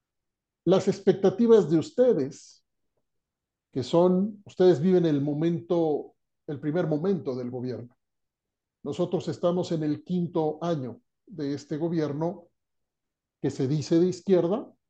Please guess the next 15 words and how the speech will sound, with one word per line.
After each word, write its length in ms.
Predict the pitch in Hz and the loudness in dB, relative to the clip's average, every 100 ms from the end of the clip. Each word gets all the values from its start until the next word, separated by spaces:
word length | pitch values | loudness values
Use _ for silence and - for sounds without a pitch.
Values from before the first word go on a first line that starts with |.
| _ | _
también, 640 | 135 123 135 143 214 - _ _ _ _ _ _ _ _ _ _ _ _ _ | -10 -6 -6 -6 -8 -12 _ _ _ _ _ _ _ _ _ _ _ _ _
pero 220 | 180 180 | 0 4
con 100 | 180 | 6
una 220 | 196 202 202 | 6 4 4
tendencia, 800 | 175 165 175 180 180 214 240 - _ _ _ _ | 2 4 4 2 -2 -6 -8 -14 _ _ _ _
reitero, 840 | 139 147 135 - 170 180 196 - _ _ _ _ _ _ | -10 -8 -6 -4 -2 -2 -4 -12 _ _ _ _ _ _
que 140 | 151 | 0
ha 160 | 151 160 | 2 2
permitido 840 | 175 151 143 156 160 175 170 - _ _ _ _ _ _ _ _ _ _ _ - | -2 -4 -6 -6 -2 -2 -2 -6 _ _ _ _ _ _ _ _ _ _ _ 4
continuar 920 | 190 196 196 - 175 160 156 143 - _ _ _ _ _ _ | 6 8 6 0 -2 -2 -4 -6 -14 _ _ _ _ _ _
un 180 | 170 165 | -4 -2
enfoque 680 | 156 143 165 156 - 156 - | -2 -4 -4 -4 -6 -8 -8
hegemónico 720 | 175 165 165 170 135 - _ _ _ _ _ _ _ | -10 -6 -2 -2 -4 -10 _ _ _ _ _ _ _
de 100 | 143 | -12
seguridad 760 | 135 151 135 139 147 156 160 | -8 -6 -6 -6 -2 -2 -4